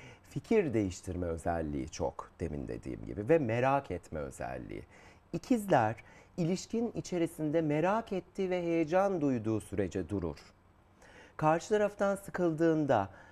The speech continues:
merak edeceği hiçbir şey kalmadığında ikizler gidebilir. Şöyle de bir yeteneği vardır, bir günde de unutabilir.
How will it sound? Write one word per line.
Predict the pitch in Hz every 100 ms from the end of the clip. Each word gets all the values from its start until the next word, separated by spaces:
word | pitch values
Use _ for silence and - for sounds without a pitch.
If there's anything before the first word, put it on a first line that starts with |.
| -
merak | 127 160 196 190
edeceği | 175 170 180 185 226
hiçbir | 240 -
şey | - 147
kalmadığında | 127 101 90 87 82 85 82 78 98 - - - - -
ikizler | 156 190 151 175 170
gidebilir. | 123 127 135 123 104 92 - - - - - - -
Şöyle | - 196 226 202
de | 175
bir | 165
yeteneği | 156 151 165 190 208
vardır, | 151 135 131 240 196
bir | 233 208
günde | 160 147 151
de |
unutabilir. | 190 143 117 113 95 82 85 -